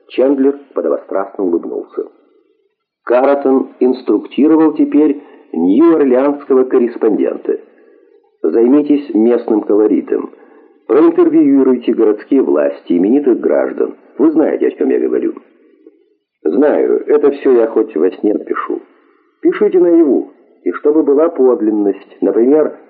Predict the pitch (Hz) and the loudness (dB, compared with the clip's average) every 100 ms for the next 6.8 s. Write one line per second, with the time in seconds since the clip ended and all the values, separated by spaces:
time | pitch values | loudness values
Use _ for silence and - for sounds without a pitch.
0 | _ - 123 131 202 190 165 131 139 - | _ -4 -2 0 0 2 2 2 -2 -4
1 | - 135 131 - - 92 104 127 113 78 | -2 -2 -2 -8 -8 -4 0 0 0 -2
2 | - - 80 76 90 104 98 98 104 - | -4 -4 -6 -4 -4 -2 -2 -2 -4 -2
3 | 95 - - - - - _ _ _ _ | -2 -4 -12 -10 -10 -10 _ _ _ _
4 | _ - 87 156 190 - 180 180 92 131 | _ -2 2 2 2 0 -4 -2 -2 0
5 | 160 - - 80 107 101 123 165 160 135 | 0 -2 -6 0 2 4 4 2 0 0
6 | 170 - - - 67 69 - - | 0 0 -2 -2 -2 -2 -4 -6